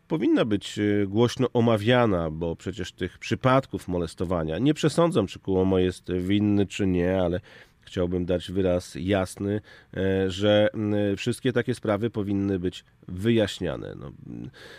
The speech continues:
często widzimy komentarze, a dlaczego ktoś po latach mówi o tym, że,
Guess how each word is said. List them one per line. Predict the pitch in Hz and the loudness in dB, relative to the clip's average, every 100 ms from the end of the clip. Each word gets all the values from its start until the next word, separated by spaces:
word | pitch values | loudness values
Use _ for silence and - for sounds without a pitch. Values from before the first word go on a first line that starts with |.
| - | -20
często | - 107 104 113 | -4 -2 0 0
widzimy | 101 98 110 104 | 0 0 0 0
komentarze, | 110 101 95 110 110 | 0 0 0 0 0
a | 107 | 0
dlaczego | 101 - 113 110 | 0 -2 -2 -2
ktoś | - 110 107 - | -2 -2 -2 -6
po | - | -2
latach | 110 110 110 95 - | 0 2 2 -2 -2
mówi | 95 92 90 92 | -2 -2 -2 -2
o | 98 | -2
tym, | 98 107 101 | -2 -2 0
że, | 90 98 | 0 2